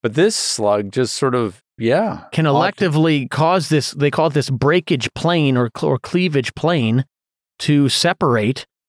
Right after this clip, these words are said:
Speaker 2: the, the head from the entire rest of the body,
Speaker 1: Right.
Speaker 2: including the heart, including
Speaker 1: Exactly.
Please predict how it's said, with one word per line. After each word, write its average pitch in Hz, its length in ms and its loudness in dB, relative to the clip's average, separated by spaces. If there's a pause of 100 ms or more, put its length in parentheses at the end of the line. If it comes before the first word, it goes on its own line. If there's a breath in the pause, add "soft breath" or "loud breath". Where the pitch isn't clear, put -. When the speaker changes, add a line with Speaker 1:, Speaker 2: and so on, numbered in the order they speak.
(180)
Speaker 2:
the, 123 460 0
the 117 120 0
head 160 360 0
from 135 280 0
the 139 140 2
entire 214 460 0
rest 127 260 -2
of 123 60 0
the 120 80 -2
body, 104 360 -2
Speaker 1:
Right. 151 100 2
Speaker 2:
including 233 320 2
the 123 80 0
heart, 156 520 0 (300)
including 220 360 0 (100)
Speaker 1:
Exactly. 147 40 0